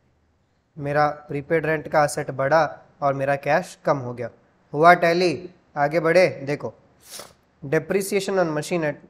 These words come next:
ten percent। क्या होता है? देखो, डेप्रिसिएशन का मतलब, डेप्रिसिएशन पे भी एक पूरा चैप्टर है हमारे पास, अभी समझ लेते हैं थोड़ा सा। डेप्रिसिएशन का मतलब होता है कि अगर मैं किसी मशीन को, देखो, कंटिन्यूअस यूज़ करता जाऊँगा तो फिर क्या होगा? भाई, मशीन की कीमत घट जाएगी।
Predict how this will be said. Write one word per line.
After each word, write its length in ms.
ten 200
percent। 340
क्या 120
होता 180
है? 60
देखो, 260
डेप्रिसिएशन 520
का 100
मतलब, 340
डेप्रिसिएशन 520
पे 100
भी 120
एक 120
पूरा 160
चैप्टर 400
है 60
हमारे 220
पास, 300
अभी 160
समझ 300
लेते 180
हैं 100
थोड़ा 200
सा। 180
डेप्रिसिएशन 540
का 100
मतलब 260
होता 180
है 140
कि 40
अगर 220
मैं 140
किसी 200
मशीन 360
को, 100
देखो, 200
कंटिन्यूअस 760
यूज़ 400
करता 300
जाऊँगा 320
तो 140
फिर 120
क्या 160
होगा? 220
भाई, 100
मशीन 280
की 80
कीमत 280
घट 180
जाएगी। 340